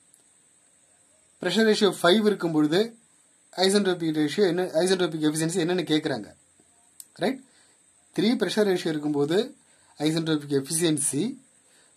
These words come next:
ஃபைவ் இருக்கும் பொழுது ஐசென்ட்ரோபிக் எஃபிஷியன்சி என்ன அப்படின்னு கேட்டிருக்காங்க. வேற என்னென்ன condition கொடுத்துருக்காங்கன்னு பார்த்தீங்கன்னா, inlet condition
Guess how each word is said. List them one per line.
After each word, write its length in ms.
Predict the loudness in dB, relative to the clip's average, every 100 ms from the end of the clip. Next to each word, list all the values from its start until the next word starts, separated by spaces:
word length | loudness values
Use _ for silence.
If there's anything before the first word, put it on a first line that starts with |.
| -2
ஃபைவ் 280 | 2 2 2
இருக்கும் 260 | 0 -2 -2
பொழுது 280 | 0 0 -2 -4
ஐசென்ட்ரோபிக் 560 | -4 0 0 -2 -2 -4
எஃபிஷியன்சி 400 | -2 -4 -4 -6 -2
என்ன 240 | -2 0
அப்படின்னு 300 | -2 -6 -8
கேட்டிருக்காங்க. 480 | -8 -8 -8 -12 -12 -16 _ _ _ _ _ _ _ 2
வேற 120 | 4
என்னென்ன 240 | 4 2 2
condition 400 | 0 0 -2 -4
கொடுத்துருக்காங்கன்னு 420 | -2 0 0 -2
பார்த்தீங்கன்னா, 340 | -4 -6 -8 -10 -16 _ _ _ _ _ _ -4
inlet 300 | 0 0 2
condition 380 | 0 2 0